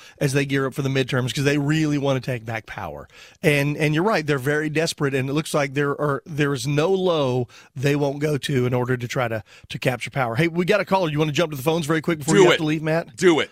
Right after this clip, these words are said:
Speaker 1: Let's do it. All right, let's pick up with the, uh, the, once again, the Black Rifle Coffee Hotline, triple eight nine hundred thirty-three ninety-three, if you wanna get in here before the end of this second hour.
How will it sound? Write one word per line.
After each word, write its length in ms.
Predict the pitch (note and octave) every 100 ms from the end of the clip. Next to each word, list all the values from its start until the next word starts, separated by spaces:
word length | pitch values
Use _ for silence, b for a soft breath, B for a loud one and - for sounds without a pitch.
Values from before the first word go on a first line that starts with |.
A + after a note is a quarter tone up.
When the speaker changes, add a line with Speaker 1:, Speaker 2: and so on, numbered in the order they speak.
| b b
Speaker 1:
Let's 260 | E3 D3+ -
do 180 | E3+ D3
it. 60 |
All 60 | D3+
right, 80 | D3
let's 140 | C#3+
pick 180 | F#3+ F3
up 120 | F3
with 140 | E3
the, 160 | D#3 D#3
uh, 120 | C#3+ - b -
the, 180 | D3
once 140 | C#3 E3
again, 140 | E3
the 60 | C#3+
Black 200 | D3+ D#3+
Rifle 240 | D#3+ C#3+
Coffee 240 | D3 D#3+ C#3
Hotline, 400 | D#3 D#3+ D#3+ D#3
triple 300 | F#3+ E3+ E3
eight 120 | D#3+
nine 220 | D#3 D3+
hundred 320 | C#3+ D3+ D3
thirty-three 680 | D3+ F3 F3 E3 E3+ E3+ D3+ -
ninety-three, 680 | D#3+ D#3+ F#3+ G3 E3 D3+ D#3
if 80 |
you 80 | C#3
wanna 160 | E3 D#3+
get 180 | D#3 D#3
in 120 | D#3
here 100 | D#3
before 240 | C3 D3+
the 180 | C#3+ D3+
end 120 | D#3+
of 80 | C#3+
this 120 | C3+
second 360 | - E3+ D#3 D#3+
hour. 280 | D3+ D#3+